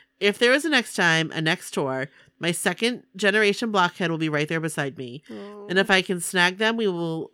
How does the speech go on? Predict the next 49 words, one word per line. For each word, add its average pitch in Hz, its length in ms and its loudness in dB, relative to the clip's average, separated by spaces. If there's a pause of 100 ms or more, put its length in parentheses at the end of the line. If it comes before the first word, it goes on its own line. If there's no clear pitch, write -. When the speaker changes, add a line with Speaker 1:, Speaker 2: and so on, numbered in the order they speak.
Speaker 1:
be 170 160 -4
doing 160 320 -2
individual 180 520 -2
<laughs> - 80 -6
upgrades. 151 720 -4
Speaker 2:
Yes. 160 640 2
Speaker 1:
She - 80 0
was 202 140 4
already 190 260 6
upset 202 280 -2
with 170 100 -4
me 170 80 -2
for 156 120 -8
not 151 140 -2
taking 156 280 -6
her 147 100 -2
this 131 160 -6
time. 127 380 -14 (1040)
She 247 260 2
is 185 240 2
just 220 420 4
as 208 220 0
much 180 320 2
a - 120 -6
blockhead 160 440 0
as 160 140 -2
I 143 140 -2
am. 139 260 -8
She's 160 160 -10
a 165 60 -4
Joey 180 280 2
girl 214 300 4
with 160 140 0
Jordan 180 300 -2
and 170 140 -2
Griffin 202 280 -2
<laughs> - 20 -6
tendencies. 196 800 4
Speaker 2:
<laughs> 302 1200 8 (1040)
Speaker 1:
Now 190 160 6
I 202 60 6
gotta 247 180 2
save 233 200 -2
my 233 100 0
pennies 175 360 -4
for 170 100 -6
that 151 140 -2
next 151 240 -8
time, 113 340 -12